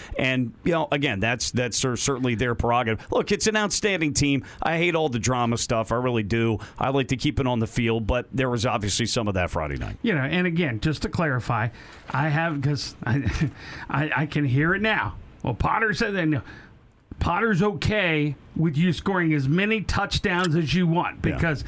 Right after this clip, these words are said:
Speaker 1: It's not
Speaker 2: Joseph
Speaker 1: my
Speaker 2: W,
Speaker 1: job to stop you.
Speaker 2: uh, Joseph W. McCartan Insurance has given up fifty dollars
Speaker 1: Right.
Speaker 2: for every
Speaker 1: It's
Speaker 2: touchdown.
Speaker 1: good. We want more
Speaker 2: Score,
Speaker 1: scoring. <laughs>
Speaker 2: score as much as you want. I
Speaker 1: Yeah.
Speaker 2: don't, I don't care, and,
Speaker 1: Yeah.
Speaker 2: and I don't care that Easton couldn't stop you. You know, it,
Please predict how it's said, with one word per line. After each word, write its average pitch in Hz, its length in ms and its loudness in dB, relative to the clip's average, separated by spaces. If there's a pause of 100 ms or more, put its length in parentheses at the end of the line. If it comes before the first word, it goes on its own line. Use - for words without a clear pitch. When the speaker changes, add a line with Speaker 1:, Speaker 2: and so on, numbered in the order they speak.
(160)
Speaker 1:
It's - 140 0
not 180 200 2
Speaker 2:
Joseph 220 400 0
Speaker 1:
my 165 140 4
Speaker 2:
W, 175 120 0
Speaker 1:
job 160 220 4
to 151 80 2
stop 135 280 0
you. 107 180 2
Speaker 2:
uh, 175 100 0
Joseph 202 560 0
W. 208 280 0
McCartan 202 540 0
Insurance 196 580 0
has 160 140 2
given 185 340 0
up 170 200 -4
fifty 220 360 0
dollars 170 340 2
Speaker 1:
Right. 156 160 4
Speaker 2:
for - 60 0
every 190 360 0
Speaker 1:
It's 160 120 2
Speaker 2:
touchdown. 208 360 2
Speaker 1:
good. 131 100 0
We 160 120 2
want 202 200 2
more 175 140 2
Speaker 2:
Score, 143 320 2
Speaker 1:
scoring. 220 300 0
<laughs> - 80 4
Speaker 2:
score 247 160 2
as 190 160 0
much 220 420 2
as 220 120 4
you 247 120 4
want. 262 200 2
I 208 120 2
Speaker 1:
Yeah. - 60 2
Speaker 2:
don't, 220 180 0
I 208 140 0
don't 214 260 -2
care, 170 520 0
and, 175 320 2 (300)
Speaker 1:
Yeah. 95 120 0
Speaker 2:
and 190 320 0
I 202 140 2
don't 220 220 -2
care 202 300 0
that 196 120 2
Easton 202 380 0
couldn't 196 220 0
stop 190 400 -2
you. 196 240 2 (320)
You 180 140 0
know, 170 140 -2 (240)
it, - 200 -4